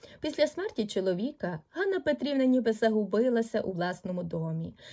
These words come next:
Спочатку довелося звільнити хатню робітницю,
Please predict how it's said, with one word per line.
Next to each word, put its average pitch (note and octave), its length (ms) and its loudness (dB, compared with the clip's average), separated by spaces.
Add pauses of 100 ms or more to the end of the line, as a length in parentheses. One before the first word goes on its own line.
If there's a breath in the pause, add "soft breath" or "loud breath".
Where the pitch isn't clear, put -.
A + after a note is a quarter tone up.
(120)
Спочатку F#4 520 -2
довелося F3+ 460 2
звільнити F3 440 -2
хатню F3 340 -4
робітницю, F3+ 840 -2